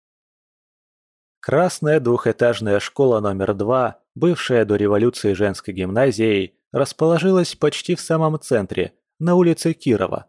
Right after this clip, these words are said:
на краю парка. Кругом были одноэтажные домики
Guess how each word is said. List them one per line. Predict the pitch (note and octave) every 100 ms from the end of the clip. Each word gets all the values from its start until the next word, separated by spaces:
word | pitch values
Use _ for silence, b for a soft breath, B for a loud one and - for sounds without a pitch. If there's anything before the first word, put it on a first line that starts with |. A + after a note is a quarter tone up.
| -
на | G#2+
краю | - A2 G#2
парка. | G2 C#3+ A2 - - _ _ _ _ _ _ -
Кругом | A#2 G#2 G#2+ D3+ D#3
были | D#3 C#3+
одноэтажные | C3 G#2 G2 - G#2 G#2 G#2 G#2
домики | G#2 G2 F2+ - - -